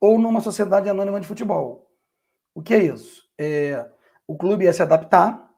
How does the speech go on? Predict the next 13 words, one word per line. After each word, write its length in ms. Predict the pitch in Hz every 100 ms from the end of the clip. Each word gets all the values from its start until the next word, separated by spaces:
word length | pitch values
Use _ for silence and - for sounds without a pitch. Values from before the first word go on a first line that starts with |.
| _ -
e 80 | 160
aí 180 | 165
tem 260 | 190 185 185
que, 600 | 185 185 180 165 156 117 _ _ _
tem 140 | - 170
que 80 |
fazer 380 | - 160 135 143
a 60 | 143
transformação 880 | 160 151 151 165 - - 180 185 165
ou 80 | 156
a 60 |
adequação 600 | 147 160 160 156 - 165
do, 240 | 160 165